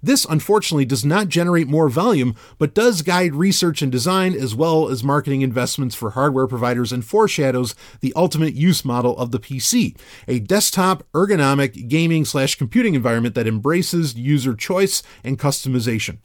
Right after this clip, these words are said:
Gaming services used with T V displays, whether local or cloud-based,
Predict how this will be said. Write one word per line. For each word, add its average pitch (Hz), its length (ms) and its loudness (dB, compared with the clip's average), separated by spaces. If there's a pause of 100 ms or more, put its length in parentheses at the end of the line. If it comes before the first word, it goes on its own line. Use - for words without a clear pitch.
(400)
Gaming 214 340 2
services 135 540 0
used 156 240 2
with 147 160 0
T 147 220 -2
V 247 180 2
displays, 104 560 -4
whether 131 260 2
local 185 480 2
or 196 200 0
cloud-based, 190 880 -2